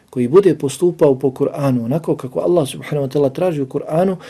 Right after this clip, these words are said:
onaj koji bude postupao po tim naredbama i zabranama, i njemu će pripasti osobina međda, koliko njemu dolikuje, koliko čovjeku dolikuje. Dakle, i on će biti ugledan. I on će biti na posebnom položaju.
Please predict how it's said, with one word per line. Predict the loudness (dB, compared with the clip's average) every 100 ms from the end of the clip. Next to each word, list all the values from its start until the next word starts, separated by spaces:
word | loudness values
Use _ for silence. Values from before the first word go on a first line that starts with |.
| -12
onaj | -4 -2 0
koji | 0 0
bude | 2 2 2
postupao | 0 0 0 4 2
po | 2 -2
tim | -2 0
naredbama | 0 0 -2 -2 -2
i | -2
zabranama, | 0 2 2 0 2 2 0 -6 -20 -14
i | -8 -2
njemu | 2 2 0
će | -4 -6
pripasti | -4 -4 -2 -4 -4 -8 -10
osobina | -14 -10 -8 -2
međda, | 0 0 -2 -8 -12 _ _ _ _ -2
koliko | 0 2 2
njemu | 2 0
dolikuje, | -2 -10 -12 -20 _
koliko | 2 2 0
čovjeku | 0 -2 -4
dolikuje. | -8 -8 -8 -10 -4
Dakle, | -2 -2
i | -6 -6
on | -4 -4
će | -2
biti | -2 -2 -2
ugledan. | 0 4 4 2 -8 -14 _ _ _ _ _ _ -8
I | 0
on | 2
će | 2 2
biti | 2 2
na | 0 2
posebnom | 0 0 -2 -2 0
položaju. | 0 0 -4 -12